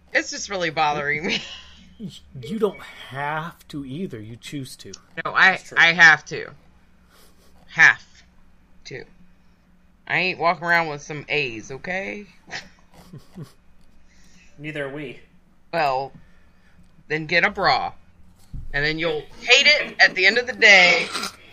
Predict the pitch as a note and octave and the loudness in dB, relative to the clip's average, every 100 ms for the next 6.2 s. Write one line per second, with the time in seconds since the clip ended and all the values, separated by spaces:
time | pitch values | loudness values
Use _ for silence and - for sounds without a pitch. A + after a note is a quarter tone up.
0 | - - D3+ - E3 B2+ C#3 G#3 B3 - | -16 -12 -12 -4 -4 -4 0 2 2 0
1 | B3 B3+ G3 E3 B2 - - - - _ | -2 -2 0 0 -2 -2 -10 -20 -20 _
2 | _ _ _ _ A2+ A#2 A#2 A2 G2+ - | _ _ _ _ -20 -20 -20 -20 -20 -20
3 | - - - - - - - - - - | -20 -20 -20 -20 -20 -20 -20 -20 -20 -20
4 | - _ _ - - - - F#3 - F3 | -20 _ _ -20 -20 -20 -8 -6 -6 -6
5 | D3 F#3+ - - - - - - - - | -6 -6 -8 -10 -12 -14 -20 -20 -20 -20
6 | C#3 B2+ | -18 -18